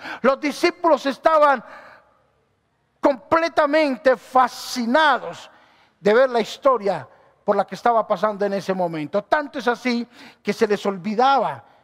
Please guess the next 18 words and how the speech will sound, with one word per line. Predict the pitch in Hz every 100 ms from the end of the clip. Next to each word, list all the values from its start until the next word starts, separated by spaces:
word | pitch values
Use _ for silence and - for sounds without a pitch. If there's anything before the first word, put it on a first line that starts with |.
| _ _ _ _ _ _
que | - 196
de | 196
pronto | 226 226 220 170
podía | 202 220
venir | 196 196 208 190
una | 185 175
tormenta, | - 165 175 190 156 160
un | 160 170
momento | 165 175 151 165
difícil | 151 185 143 156
en | 147
la | 143
vida. | 131 120 - - - -
¿Cuántas | 233 233 -
cosas | 233 214 190
hacemos | 185 - 202 196 185
a |
diario | 170 175 147 143 120